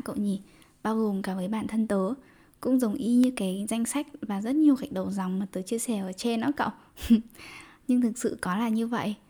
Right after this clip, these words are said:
Học viên có khóa học thực sự được mắt thấy tai nghe những kết quả, những phân tích từ con số rất logic,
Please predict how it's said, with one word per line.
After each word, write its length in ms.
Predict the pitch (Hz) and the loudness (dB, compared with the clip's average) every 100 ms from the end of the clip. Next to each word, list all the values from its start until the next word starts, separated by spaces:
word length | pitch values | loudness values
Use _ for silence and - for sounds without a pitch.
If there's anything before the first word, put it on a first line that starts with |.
| _ _ _ _ | _ _ _ _
Học 180 | 214 220 | -6 -2
viên 180 | 233 240 | 0 0
có 140 | 190 | -4
khóa 180 | 185 190 | -6 -6
học 240 | 208 240 - | -4 -6 -4
thực 160 | 208 | -4
sự 260 | - - - | -2 -2 -2
được 140 | 208 | -2
mắt 160 | 214 269 | -2 -4
thấy 260 | - 196 196 | -2 -4 -2
tai 180 | 220 226 | -2 0
nghe 360 | 226 233 226 226 | 2 2 2 0
những 180 | - | -2
kết 220 | 240 262 269 | -2 -4 0
quả, 240 | 226 196 - - - | -2 -2 -8 -20 -12
những 120 | 277 - | -10 -2
phân 180 | 247 | -2
tích 200 | 240 294 - | 0 -4 -2
từ 100 | 214 | -4
con 260 | - 214 | -2 -2
số 360 | - 202 185 190 | 0 -2 0 -2
rất 220 | 277 - | -4 -2
logic, 360 | 226 233 233 | -2 0 -2